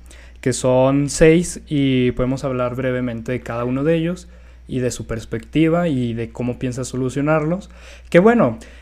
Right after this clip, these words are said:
la verdad es que no creo, eh, y con todo respeto, no creo que,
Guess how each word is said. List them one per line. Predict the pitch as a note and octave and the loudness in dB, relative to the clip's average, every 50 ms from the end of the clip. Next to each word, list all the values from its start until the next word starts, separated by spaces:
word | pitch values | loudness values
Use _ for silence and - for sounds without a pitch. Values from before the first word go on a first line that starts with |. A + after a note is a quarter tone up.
| - - | -6 0
la | - C#3 | 4 6
verdad | D3 D3+ E3 F3+ F#3+ | 6 6 6 6 4
es | G3+ F#3+ - | 2 0 2
que | - | 2
no | G3 G3 F#3+ F#3+ - | 4 4 4 2 4
creo, | - F#3 F#3 F#3 F#3 F#3 F#3 F#3 F#3 - - - | 4 6 8 8 8 8 8 6 4 2 0 -2
eh, | D3 C#3+ C#3 C3+ C3 C3 B2+ | 0 2 4 4 4 2 2
y | |
con | B2 - C#3+ C#3 C3 | 2 2 0 0 2
todo | - C#3+ C#3+ D3+ D#3 | 4 4 4 6 4
respeto, | D#3 D3+ - - D#3 C#3+ C3+ - - D3+ | 4 0 -2 0 0 0 0 0 -2 -2
no | C#3+ C3+ A#2+ | -2 -2 0
creo | - C#3+ C#3 C#3 | 0 0 0 0
que, | - D3 D3 D3 C#3+ C#3 C3+ B2+ B2 A#2+ B2 C#3+ | 0 0 2 2 2 2 0 0 -2 -2 -4 -6